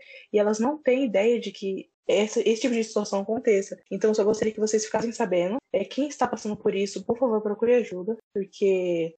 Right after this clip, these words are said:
você não pode ficar desse jeito, né, viver qua-, vinte e quatro horas, é, por dia passando por uma situação assim, por uma situação de risco.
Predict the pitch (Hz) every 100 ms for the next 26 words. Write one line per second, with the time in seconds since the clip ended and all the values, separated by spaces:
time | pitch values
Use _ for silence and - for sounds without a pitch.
0 | - 196 208 247 - 208 214 - 214 190
1 | 190 - 190 190 220 214 196 190 180 202
2 | 202 208 - 214 214 190 196 - - 190
3 | 190 220 190 190 202 220 220 - 214 220
4 | 214 233 226 214 214 202 202 196 - 202
5 | 240 - _ _ _ - 196 196 196 196
6 | 196 180 175 190 208 - 285